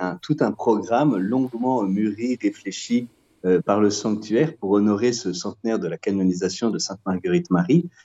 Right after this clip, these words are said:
Et puis, ben, en mars deux mille vingt, s'est passé ce que vous savez avec, euh,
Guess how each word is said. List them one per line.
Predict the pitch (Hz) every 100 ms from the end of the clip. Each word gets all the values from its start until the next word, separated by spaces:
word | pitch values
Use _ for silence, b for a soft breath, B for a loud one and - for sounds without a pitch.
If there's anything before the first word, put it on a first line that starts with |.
| _
Et | 98
puis, | - - 220
ben, | 101 90 85 65
en | 78 90
mars | 107 107 104
deux | 107
mille | 107 101
vingt, | 113 113
s'est | 110 95
passé | - - - -
ce | - -
que | -
vous | 92 175
savez | - 98 127 175 131
avec, | 87 95 95 -
euh, | 87 82